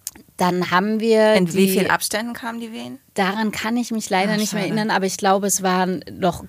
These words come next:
Speaker 1: genügend Zeit, also schon sechs, sieben Minuten, vielleicht sogar
Speaker 2: Ah,
Speaker 1: länger.
Speaker 2: okay.
Speaker 1: Also es war wirklich noch genügend Zeit.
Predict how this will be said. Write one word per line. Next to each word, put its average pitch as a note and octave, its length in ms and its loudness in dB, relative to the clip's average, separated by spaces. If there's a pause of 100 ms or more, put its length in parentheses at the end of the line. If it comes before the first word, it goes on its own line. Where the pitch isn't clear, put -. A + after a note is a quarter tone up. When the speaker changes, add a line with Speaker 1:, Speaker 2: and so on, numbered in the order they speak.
Speaker 1:
genügend F3+ 680 4
Zeit, D3+ 300 0
also D3+ 200 -4
schon E3+ 360 -2
sechs, - 500 -2
sieben F3 200 0
Minuten, F3 380 -2
vielleicht D#3+ 220 -2
sogar E3+ 180 0
Speaker 2:
Ah, F3+ 160 4
Speaker 1:
länger. D3 320 0
Speaker 2:
okay. E3+ 280 -2
Speaker 1:
Also E3+ 160 2
es - 100 2
war E3+ 180 0
wirklich F3+ 260 -2
noch E3+ 140 -2
genügend D#3+ 400 -4
Zeit. C3+ 320 -6